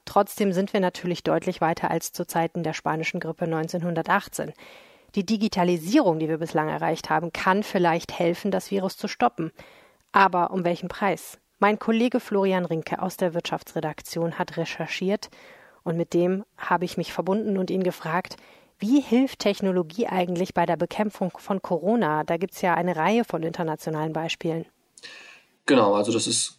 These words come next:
Speaker 2: glaub ich, am Ende ganz unterschiedlich, in welches Land man blickt. Ähm, was man, denke ich, sagen kann, ist, dass die asiatischen Staaten, die ja in der Vergangenheit auch schon mit dem sars, äh, Virus, äh, zu kämpfen hatten,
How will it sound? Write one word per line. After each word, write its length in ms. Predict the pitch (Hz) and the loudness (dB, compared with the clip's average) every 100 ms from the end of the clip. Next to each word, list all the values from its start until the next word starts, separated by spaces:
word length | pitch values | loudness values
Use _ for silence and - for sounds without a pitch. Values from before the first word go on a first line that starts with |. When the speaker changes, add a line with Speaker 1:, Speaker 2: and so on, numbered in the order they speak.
| - | 0
Speaker 2:
glaub 200 | 117 113 | 4 4
ich, 200 | 117 - | 4 2
am 80 | - | 4
Ende 360 | 117 117 120 | 6 6 6
ganz 160 | 113 110 | 6 2
unterschiedlich, 560 | - 123 127 131 - - | 0 2 2 2 2 2
in 120 | 113 | 2
welches 280 | 113 110 110 | 2 2 2
Land 180 | 113 | 2
man 160 | 139 127 | 4 4
blickt. 480 | 123 127 - - - | 2 0 -4 -6 -2
Ähm, 420 | 120 110 110 107 104 | 2 4 4 4 2
was 160 | 107 - | 0 2
man, 240 | 113 110 | 4 4
denke 240 | 113 113 110 | 4 2 0
ich, 120 | - | 0
sagen 300 | 110 113 123 | 4 4 2
kann, 280 | 113 113 110 | 0 2 2
ist, 360 | 117 - - _ - - - _ - | 0 -2 -6 _ -20 -20 -20 _ 2
dass 300 | 104 101 - | 2 2 0
die 360 | - 113 110 | 2 4 4
asiatischen 680 | - 107 110 117 127 123 123 | 2 2 2 2 0 0 2
Staaten, 760 | 120 113 117 117 123 120 120 - _ _ _ - | 2 2 2 2 0 0 -2 -8 _ _ _ 2
die 140 | 113 | 4
ja 240 | 113 110 | 6 6
in 140 | 107 110 | 4 2
der 80 | 110 | 2
Vergangenheit 580 | 113 110 113 110 110 | 4 4 4 4 2
auch 160 | 117 113 | 2 0
schon 260 | - 117 113 | 2 4 4
mit 140 | 110 | 2
dem 280 | 110 107 107 | 2 2 0
sars, 540 | - 104 113 117 - | 0 2 2 2 0
äh, 420 | 120 113 113 113 | 2 4 2 0
Virus, 480 | 117 117 117 113 - | 0 2 2 2 2
äh, 140 | 117 113 | 0 0
zu 160 | - | 0
kämpfen 340 | 113 117 117 120 | 0 0 0 0
hatten, 320 | - 117 | 0 -4